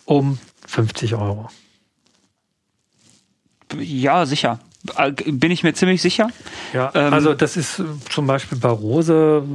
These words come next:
Speaker 1: die kosten, glaub ich, um fünfzig. Da
Speaker 2: Mhm.
Speaker 1: ist schon ein richtig gutes Polster drin.
Speaker 2: Mhm.
Speaker 1: Ähm, die, äh,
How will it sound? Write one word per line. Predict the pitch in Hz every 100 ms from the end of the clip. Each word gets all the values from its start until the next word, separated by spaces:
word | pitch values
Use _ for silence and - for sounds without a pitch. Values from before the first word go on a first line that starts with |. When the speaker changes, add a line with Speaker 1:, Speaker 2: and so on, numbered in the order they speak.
| 143
Speaker 1:
die | 156 131
kosten, | 123 147 - -
glaub | 135 135
ich, | 131
um | 151 127
fünfzig. | - 156 - 147 143 - -
Da | 143
Speaker 2:
Mhm. | 143
Speaker 1:
ist | -
schon | 139
ein | 127
richtig | 143 - -
gutes | - 156 143
Polster | - 147 151 - 147
drin. | - 151 156 151 - -
Speaker 2:
Mhm. | 127 196 - - -
Speaker 1:
Ähm, | 131 131 131 131 127 127 127 - _ _ _ _ _ _ _ _ - - 147
die, | - 131 131 131
äh, | 139 127 123 127 123 127